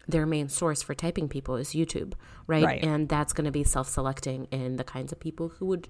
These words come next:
Speaker 1: put content up on YouTube or have interviews up on YouTube, right?
Speaker 2: Yeah.
Speaker 1: Um,
Speaker 2: Yeah, I, I wanna pause there just real quick, though. I, while, yes, that's true, and they are getting to that point where they're starting to see the little clusters, I think, I actually agree with their approach, though.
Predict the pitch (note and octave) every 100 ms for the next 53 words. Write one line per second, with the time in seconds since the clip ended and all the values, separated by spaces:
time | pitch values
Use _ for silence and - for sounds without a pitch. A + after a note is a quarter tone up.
0 | - - - - - C3+ - - C#3 C#3
1 | C#3 C#3 C3+ A#2+ D2+ F2 - - - -
2 | - D#3+ D#3+ D#3 E3+ F3+ E3 C#3 C#3+ -
3 | C3+ C#3+ C3+ C3+ - - C#3+ D3 - -
4 | - - - F3+ D3 F3+ D#3 D3 D3+ D#3
5 | - - - - - - G#3+ A#2+ A3 -
6 | D#3 E3+ C4 A#3 - G#3+ F3 F#3 F3+ D3+
7 | E3 - D3+ - F#3 - D#3 - E3+ F3
8 | E3 - - - - F#3 F3+ F3+ E3+ F3
9 | G3 F3+ E3+ - - G3 F3 E3+ F3+ F#3+
10 | F#3+ F3 E3 - G3 E3+ D#3 - E3+ D#3+
11 | G3 D#3+ - E3+ D#3 D3+ D3+ - - D#3+
12 | - G3+ G3+ - F#3 F3+ - - D#4 F#4+
13 | G3 F3 - - A#3+ F#4+ G#3 E3 D#3+ E3+
14 | G#3+ G#3 F3+ - G3 G3+ F#3+ - A3+ -
15 | C4 C4+